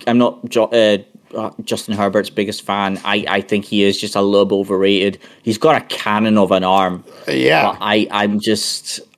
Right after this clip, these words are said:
Speaker 1: I, I'm not completely sold on him being an elite quarterback yet in
Speaker 2: Yeah,
Speaker 1: the league.
Speaker 2: get,
Speaker 1: I,
Speaker 2: get,
Speaker 1: I think
Speaker 2: get
Speaker 1: he's
Speaker 2: your team to the playoffs,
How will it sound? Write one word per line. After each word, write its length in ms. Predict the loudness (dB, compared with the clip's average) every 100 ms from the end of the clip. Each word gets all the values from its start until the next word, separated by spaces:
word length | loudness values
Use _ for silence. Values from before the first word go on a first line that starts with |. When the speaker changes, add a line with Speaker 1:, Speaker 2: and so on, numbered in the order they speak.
| 0
Speaker 1:
I, 260 | 0 2 2
I'm 300 | 2 2 4
not 320 | 4 4 2
completely 440 | -8 -2 0 0
sold 320 | -2 -2 -2
on 80 | -2
him 100 | -4
being 160 | -4 -4
an 60 | -2
elite 300 | -2 -4 -4
quarterback 440 | -2 -2 -2 -2
yet 260 | -2 -4 -4
in 60 | -4
Speaker 2:
Yeah, 60 |
Speaker 1:
the 40 | -2
league. 220 | 0 0
Speaker 2:
get, 80 | 0
Speaker 1:
I, 40 |
Speaker 2:
get, 120 | 0 0
Speaker 1:
I 60 |
think 220 | 0 0 2
Speaker 2:
get 100 | 2
Speaker 1:
he's 140 | 2
Speaker 2:
your 80 | 2
team 240 | 4 2
to 60 | 2
the 100 | -2
playoffs, 680 | 2 4 4 2 -2 -10